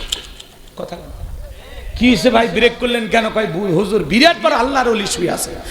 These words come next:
যদি গাড়ি স্পিরিটে জোরে নিয়ে যায় দুর্ঘটনা আমরা মারা যাব।" কোন আল্লাহওয়ালার মাজারের সামনে দিয়ে গাড়ি গেলে যদি দুর্ঘটনা ঘটে, ওখানে কি আল্লাহওয়ালা শায়িত আছে? কথা বলেন না কেন?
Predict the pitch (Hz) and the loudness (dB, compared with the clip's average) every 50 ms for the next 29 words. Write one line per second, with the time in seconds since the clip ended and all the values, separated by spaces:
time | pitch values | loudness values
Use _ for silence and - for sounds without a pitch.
0 | - - - 170 254 311 339 339 349 359 302 349 339 330 311 302 320 339 349 320 | -8 -4 0 4 6 6 6 6 4 4 4 4 2 2 0 -4 -6 -6 -4 -2
1 | 302 302 285 285 277 247 185 233 247 254 254 214 226 220 208 196 180 190 180 165 | -2 -2 0 0 0 0 2 0 0 0 0 0 0 0 0 2 2 0 0 0
2 | 151 - - - - - - 226 226 165 151 196 190 190 180 175 170 170 165 165 | -2 -4 -6 -8 -2 2 2 4 4 4 4 4 2 2 0 0 2 2 2 2
3 | 165 156 151 160 156 135 131 135 135 - - - - - - - - - - - | 4 4 2 2 2 2 2 0 -2 -4 -6 -8 -10 -12 -16 -18 -20 -18 -18 -18
4 | - - - - - - - 185 180 165 135 170 196 214 220 220 214 196 196 196 | -18 -18 -18 -18 -6 -2 -2 0 2 2 4 4 4 4 4 4 6 6 6 4
5 | 196 196 185 180 175 170 180 170 247 277 294 269 - - - 208 208 220 208 170 | 4 4 2 2 0 0 2 4 4 4 4 4 2 0 -2 -2 -2 -4 -2 0
6 | 196 190 151 175 180 202 247 202 202 226 220 208 160 196 180 196 170 151 190 208 | 0 2 4 4 4 4 4 2 2 0 0 0 0 0 -2 0 2 2 2 4
7 | 208 156 180 202 196 196 180 170 165 135 139 170 165 156 156 147 131 - - - | 4 4 4 4 4 2 2 2 4 4 4 4 4 2 0 -2 -2 -4 -8 -10
8 | - - - 160 175 - 208 202 202 196 165 190 151 170 175 180 196 196 208 214 | -10 0 2 2 4 4 2 0 -2 -2 0 0 2 4 4 6 6 6 6 4
9 | 240 226 - 233 - 269 262 - 247 247 226 - - - - - - - - - | 4 4 4 4 2 2 2 0 0 0 0 -2 -4 -8 -10 -12 -14 -16 -18 -18
10 | - - - - - - - - - - - 285 202 220 208 196 180 160 143 135 | -18 -18 -20 -20 -20 -20 -20 -16 -12 -10 -6 -4 -2 -2 0 0 -2 -2 -4 -6
11 | 127 127 117 110 - - - - | -8 -10 -12 -14 -16 -18 -20 -20